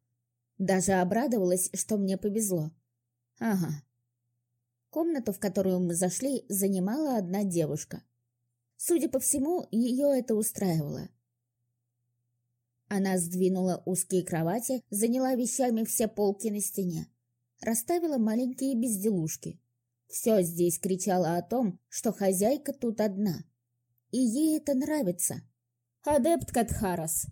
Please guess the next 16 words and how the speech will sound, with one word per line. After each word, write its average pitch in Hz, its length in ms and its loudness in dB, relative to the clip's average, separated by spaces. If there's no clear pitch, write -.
тёмного 240 520 2
вечера!» 233 540 -4
поздоровалась 175 800 2
гномка 175 460 -2
с 165 100 -2
девушкой 196 680 0
с - 120 -4
недовольной 202 680 2
миной, 262 480 0
взирающей 196 720 0
на 185 160 0
нас. 151 320 -6
«Тёмного. 233 640 0
Знакомься, 226 760 0
Алёна 180 380 2
Суворова, 247 640 2